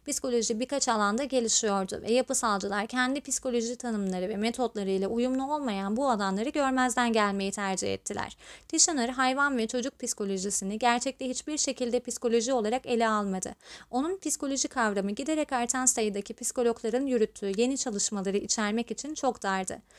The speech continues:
Oysa psikoloji Tishner'ın ötesine geçiyor ve çok hızlı ilerliyordu. Tüm bu eleştirilere rağmen yapısalcılığın psikolojiye önemli katkılarda bulunduğu inkar edilemez.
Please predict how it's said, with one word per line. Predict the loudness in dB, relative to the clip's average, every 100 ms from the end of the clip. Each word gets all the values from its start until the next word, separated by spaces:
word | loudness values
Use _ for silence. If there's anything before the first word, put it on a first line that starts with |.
| -20 -12 0
Oysa | 0 0 -4
psikoloji | -4 -4 -2 -2 0 -2 -4 _ _ _ _ _ _ _ _ -8
Tishner'ın | -2 0 0 -2 -2
ötesine | -2 0 0 -2
geçiyor | -2 -2 2 2 4
ve | 2
çok | 0 -2
hızlı | -2 0
ilerliyordu. | -2 0 -2 -2 -2 -2 -6 _ _ -20 -20 -8
Tüm | -4 2
bu | 2
eleştirilere | 4 4 2 2 0 0 0
rağmen | 0 -2 -4 -2
yapısalcılığın | -2 -2 2 2 2 2 2 0
psikolojiye | -4 -6 -2 0 2 2
önemli | 2 0 -2
katkılarda | -4 -4 -2 -2 0 0
bulunduğu | 0 0 0 -2
inkar | 0 -2 2 2
edilemez. | 2 -2 -4 -6 -6 -10